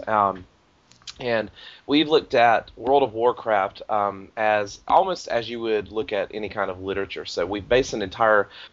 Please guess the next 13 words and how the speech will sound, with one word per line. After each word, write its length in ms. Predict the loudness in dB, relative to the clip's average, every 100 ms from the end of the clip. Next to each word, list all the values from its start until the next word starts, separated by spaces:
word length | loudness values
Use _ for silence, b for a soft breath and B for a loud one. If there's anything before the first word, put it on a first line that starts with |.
| B
language 340 | -4 -2 0 2
arts 240 | 2 0 -4
elective, 640 | -2 2 2 0 -8 -10
now 140 | -8
it 100 | -6
is 120 | -6 -4
an 80 |
elective 380 | -2 0 0 -2
course, 360 | -12 -10 -10 -14 B B B
um, 360 | 2 2 0 0
around, 680 | 0 2 4 4 0 -2 -12 b b _ -4
um, 480 | 0 0 -2 -6 -16 -16
just 320 | -10 -10 -10